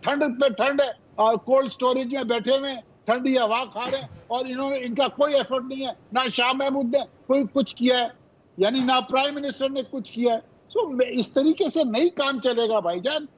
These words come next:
इस तरीके से तो आप तो भिखारी होते जाएंगे। हमारी कोई effort नहीं है।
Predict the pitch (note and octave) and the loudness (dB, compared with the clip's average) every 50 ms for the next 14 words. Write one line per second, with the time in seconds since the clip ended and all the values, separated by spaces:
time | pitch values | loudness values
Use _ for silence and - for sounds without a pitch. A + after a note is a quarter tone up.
0 | _ _ - A#3+ G#3 - C4 B3+ C4 C4+ C4 C#4+ C4+ C#4 D#4+ E4+ F#4+ D#4+ C#4+ C#4+ | _ _ -4 -4 -2 2 2 2 2 4 2 2 0 0 0 0 2 0 0 0
1 | C#4+ - - D#4 C4+ - - - - - G#3+ - - B3+ C#4 F4 F4 E4+ C#4+ C4 | -2 -2 0 -2 -2 -2 -6 -12 -6 -4 -2 -2 0 0 0 2 2 2 0 0
2 | - C#4 C4+ B3 A#3+ A#3 A#3 A#3 A3+ G#3+ - - _ - - F3 F#3 G#3+ C4 E4 | -2 -4 -4 -4 -6 -6 -6 -8 -10 -12 -12 -12 _ -18 -14 -8 -2 0 0 2
3 | F4+ D#4+ B3 - - F4+ F#4+ F#4+ F4+ E4 D4 - D#4+ D#4 C4 B3 A#3 A3+ G#3 G3 | 2 0 -4 -4 -4 -2 -2 0 0 0 0 0 -2 -4 -4 -6 -12 -14 -14 -14
4 | F#3 D#3+ | -14 -16